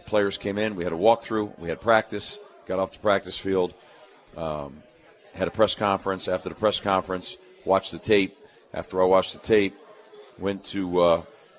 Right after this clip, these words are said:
um, watch the special teams tape. After we got done with that, um,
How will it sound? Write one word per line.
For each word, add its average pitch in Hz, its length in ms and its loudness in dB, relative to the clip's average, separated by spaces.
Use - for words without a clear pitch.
um, 73 420 -8
watch 92 200 -4
the - 60 -6
special - 320 0
teams 110 320 -4
tape. 95 260 2
After 95 260 0
we 98 120 2
got 95 220 4
done 101 200 2
with 92 120 -8
that, 95 360 6
um, 78 480 -6